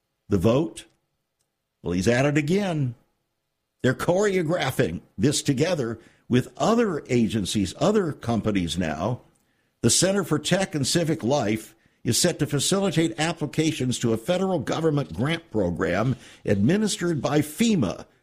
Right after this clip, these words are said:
the Federal Emergency Management Agency, that could potentially funnel more than seven hundred million dollars to election offices during the twenty twenty-four election under false pretenses and offices.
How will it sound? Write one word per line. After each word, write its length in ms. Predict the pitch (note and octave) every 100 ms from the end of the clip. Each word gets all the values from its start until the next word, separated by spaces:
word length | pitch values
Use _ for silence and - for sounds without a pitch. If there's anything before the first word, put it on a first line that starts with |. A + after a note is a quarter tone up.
| _ _
the 100 | G#2
Federal 540 | - D#3+ F#3+ G#3 A3 C3
Emergency 600 | A#2+ E3+ F#3 F#3+ D#3 E3
Management 580 | D#3 G3 G3+ C3 B2+
Agency, 720 | A2 G#2+ G2+ F#2+ - A2+ C3+ - - _
that 120 | C3+
could 160 | D3+ B2+
potentially 580 | C3+ - G3 G#3 G3 F3
funnel 360 | - F#3 G3
more 220 | F#3 D#3 D3+
than 180 | C3+
seven 560 | C3 - G#3 G3+ F#3 D#3+
hundred 580 | C3 G#3+ A#3+ F#3 D#3+ C3
million 380 | C#3 A2 G#2 F2+
dollars 460 | F#2 F#2+ G#2 A2 - - -
to 140 | B2
election 540 | A2+ B2 F#3 G3 F3+ F3
offices 580 | D3+ D3 C3 - B2 -
during 220 | A#2+ G#2+
the 80 | G#2+
twenty 320 | C#3+ C#3 C#3
twenty-four 480 | C3 A#2+ G#2 G#2+ F#2
election 500 | G#2+ G#2+ - G#2+ - - _ -
under 360 | C#3 C#3+ C3+ A#2+
false 760 | - - - G3+ A3+ A3 - - -
pretenses 720 | F#3+ F#3+ - F3 E3+ E3+ B2
and 120 | C3+
offices. 800 | A2+ C#3 C3 - D#2+ F2 F2 -